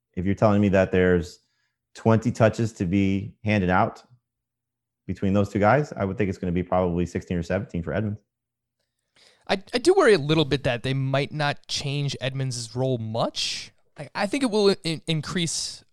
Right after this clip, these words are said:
Speaker 2: a little bit, but maybe not as much as people are thinking. I, I'm looking at, like, twelve carries, four or five catches.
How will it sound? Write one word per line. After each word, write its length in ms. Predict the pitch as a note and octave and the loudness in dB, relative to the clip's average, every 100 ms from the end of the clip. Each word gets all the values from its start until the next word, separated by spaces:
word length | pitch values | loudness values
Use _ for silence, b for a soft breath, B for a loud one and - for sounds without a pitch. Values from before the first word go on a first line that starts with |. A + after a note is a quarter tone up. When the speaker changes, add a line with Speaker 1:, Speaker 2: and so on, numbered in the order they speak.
| - | -12
Speaker 2:
a 40 | |
little 340 | D3 D#3+ F#3+ C#3+ | -10 -4 -2 -2
bit, 260 | A2+ G#2+ - - | -4 -10 -12 -8
but 240 | B2+ A#2+ - | -6 -6 -10
maybe 340 | F3 E3+ F#4 E4+ | -10 -6 -4 -4
not 220 | B3+ A3+ | -6 -6
as 140 | E3+ | -6
much 300 | F3+ F3 - - _ | -4 -4 -6 -12 _
as 140 | D#3 C3+ | -10 -10
people 300 | - D3+ B2+ | -10 -8 -6
are 80 | A2 | -6
thinking. 360 | - A#2 G2+ | -8 -8 -8
I, 60 | A2+ F#3+ F3 | -6 -2 0
I'm 120 | G#3+ | 0
looking 200 | A#3 F#3 | 0 0
at, 120 | D#3+ | 2
like, 220 | D3 C3+ - B B B B B B - | 0 -2 -10 B B B B B B -8
twelve 320 | - D3+ D#3 | -2 -2 -2
carries, 680 | - D#3+ E3 E3+ E3+ - - _ _ | -2 -2 -2 -4 -8 -10 -12 _ _
four 280 | - C3+ D3 | -14 -4 -4
or 60 | |
five 320 | D3 C#3+ C#3+ - _ | -2 -2 -2 -6 _
catches. 540 | - D#3+ - - - | -12 -10 -10 -10 -12